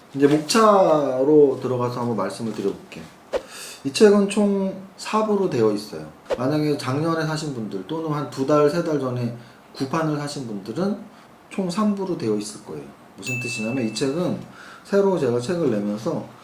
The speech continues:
앞에 일 부가 새롭게 들어간 겁니다. 앞에 일 부는 새롭게 들어간 내용인데요. 주식 왕초보가 꼭 알아야 할 기초 지식이 일 부고요.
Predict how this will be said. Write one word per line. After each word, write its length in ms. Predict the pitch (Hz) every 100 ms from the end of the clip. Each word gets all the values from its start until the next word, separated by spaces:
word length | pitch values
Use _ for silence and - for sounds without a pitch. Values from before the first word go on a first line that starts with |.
| -
앞에 260 | 110 117 139
일 220 | 127 139
부가 220 | 147 143
새롭게 380 | 147 170 160 139
들어간 280 | 117 107 98
겁니다. 340 | 87 80 - - - -
앞에 280 | - 123 156
일 160 | 131 131
부는 320 | 147 165 185
새롭게 420 | 196 202 196 175
들어간 300 | 147 123 120
내용인데요. 560 | 107 101 98 95 143 131
주식 420 | - - 170 -
왕초보가 680 | 110 123 123 156 139 135 127
꼭 280 | - 202 -
알아야 520 | 107 117 120 127 147
할 280 | 175 202 185
기초 340 | - 120 135 120
지식이 500 | 110 107 101 - 156
일 360 | 190 120 107
부고요. 360 | 104 101 90